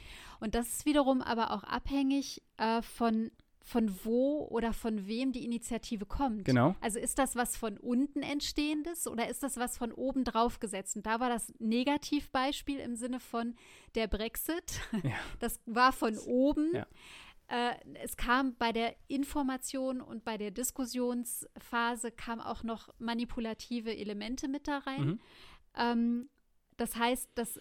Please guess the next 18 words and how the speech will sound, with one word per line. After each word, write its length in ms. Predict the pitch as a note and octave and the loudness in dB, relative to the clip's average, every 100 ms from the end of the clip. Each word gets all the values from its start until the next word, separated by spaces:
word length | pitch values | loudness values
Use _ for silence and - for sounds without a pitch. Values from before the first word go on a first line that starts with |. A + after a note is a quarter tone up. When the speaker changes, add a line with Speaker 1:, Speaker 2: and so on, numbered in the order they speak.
| - | -12
Speaker 1:
was 240 | G3+ A#3 | -6 -6
auch 200 | - - | -2 2
noch 200 | D4+ C#4+ | 2 2
wichtig 380 | C#4 C4+ - - | 0 -2 -6 -8
ist 180 | G3+ - | -8 -10
für 240 | - D#4 | -6 -4
dieses 460 | E4 A#3+ G3+ G#3 - - - | -2 -4 -4 -6 -10 -14 -8
direkte, 920 | A3 A#3 G#3 G3+ - - - G#3 F#3+ F#3 _ _ _ - | -2 0 0 -2 -4 -8 -4 -4 -6 -10 _ _ _ -4
also 200 | A3+ G#3+ | -4 -2
neben 320 | A3+ C4 C4 | 0 2 2
der 180 | G3 - | 0 -2
Zeit, 540 | - C#4 B3+ A3 - | -2 2 2 2 -4
die 80 | A3+ | -4
einen 220 | G#3 G3+ | -4 -4
Faktor 480 | - A3 - - G3+ | -6 -8 -8 -6 -6
spielt, 580 | - - G#3 G3+ G3 - _ - - - - - | -6 -8 -6 -6 -8 -14 _ -20 -20 -20 -20 -14
äh, 320 | - A#3 - | -4 -4 -4
ist 180 | - - | -8 -10